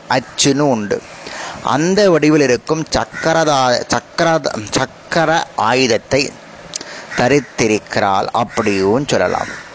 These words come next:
அடுத்தது ருத-, ருத்திர சம்ஸ்திதா. ருத்திரனா உத்திரம், ரத்தம், சம்ஸ்திதானா இருத்தல்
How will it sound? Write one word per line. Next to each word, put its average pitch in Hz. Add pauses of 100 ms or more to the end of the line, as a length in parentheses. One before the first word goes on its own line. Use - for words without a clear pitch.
(1200)
அடுத்தது 117 (680)
ருத-, 127 (420)
ருத்திர 147 (500)
சம்ஸ்திதா. 113 (340)
ருத்திரனா 139
உத்திரம், 120 (640)
ரத்தம், 117 (600)
சம்ஸ்திதானா 139
இருத்தல் 120